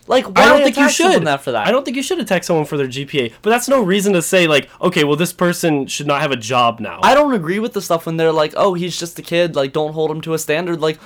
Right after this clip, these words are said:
Speaker 1: hold him to the same standard. Don't attack him for his G P A, though. Like, that's just ridiculous.
Speaker 2: I agree. I agree. Don't attack him for his G P A, but that's no reason to boycott someone.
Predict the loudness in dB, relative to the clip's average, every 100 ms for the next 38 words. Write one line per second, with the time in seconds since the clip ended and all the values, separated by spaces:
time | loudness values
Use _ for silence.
0 | -4 2 2 2 -4 -6 -4 -2 -2 -4
1 | -2 -4 -8 -12 _ -4 0 0 0 0
2 | -2 -4 -6 -4 -4 -8 -8 -4 -2 0
3 | -2 -6 -2 -2 0 -2 -2 -4 -6 -6
4 | -6 0 2 2 0 -4 -4 -4 -4 -4
5 | -2 -2 -2 -6 -4 -4 -4 -4 -6 -8
6 | -10 -6 -6 -6 -8 -6 -6 -6 -6 -8
7 | -12 -14 -14 -16 -18 -20 -20